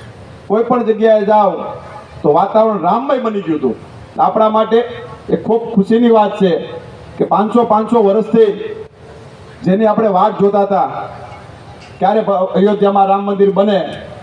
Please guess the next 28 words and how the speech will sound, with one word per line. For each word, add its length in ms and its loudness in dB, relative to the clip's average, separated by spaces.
એવી 80 2
કલ્પના 460 0
થતી 140 0
હતી, 140 -2
પણ 140 -2
અયોધ્યામાં 440 2
રામ 200 2
મંદિર 200 -2
ક્યારે 260 2
બને 220 -2
કોઈને 220 0
ખબર 280 0
નહોતી. 420 0
આ 60 0
રામ 260 2
મંદિર 260 0
એક 180 -2
મશ્કરીનો 560 0
તારીખમાં 600 0
લેવાતું 340 4
હતું 140 2
કે 140 0
રામ 200 2
મંદિરની 320 0
તારીખ 300 2
તમે 180 2
ક્યારે 280 0
બતાવશો 520 -2